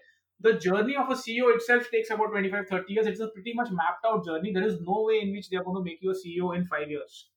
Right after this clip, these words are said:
Uh, is thoda sa, it's a little bit, uh, dicey and tricky. So you have to be careful of such things. Then another <laughs> incident which I remember, uh, again, it's a pretty funny one. Uh, so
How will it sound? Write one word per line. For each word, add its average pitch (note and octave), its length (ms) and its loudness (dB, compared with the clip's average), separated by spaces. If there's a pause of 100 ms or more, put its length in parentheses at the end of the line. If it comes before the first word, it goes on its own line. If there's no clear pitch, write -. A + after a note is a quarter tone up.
(540)
Uh, D3+ 160 -4 (100)
is G#3+ 480 -4
thoda G3 220 0
sa, G3+ 200 0
it's G3 240 -6
a F#3+ 60 2
little A3+ 300 2
bit, A3 200 4 (140)
uh, D#3+ 220 2 (420)
dicey F3+ 380 2
and F3+ 180 2
tricky. F3+ 360 0
So F#3 80 -2
you F#3+ 100 0
have G3 120 -4
to A#3 60 -6
be A#3 160 -4
careful F#3+ 380 -2
of F3+ 100 -2
such D3 300 -10
things. C#3 320 -12 (420)
Then G#3 140 -2
another A3 540 2
<laughs> - 20 -4
incident G#3 500 2
which G#3+ 160 -4
I A3 60 2
remember, F#3+ 720 0
uh, - 1200 -6
again, G3 220 2
it's F3+ 160 -10
a G3 60 -4
pretty G#3+ 420 -2 (340)
funny G3+ 260 0
one. E3 300 -4 (500)
Uh, D#3 280 -10 (340)
so A#3+ 220 0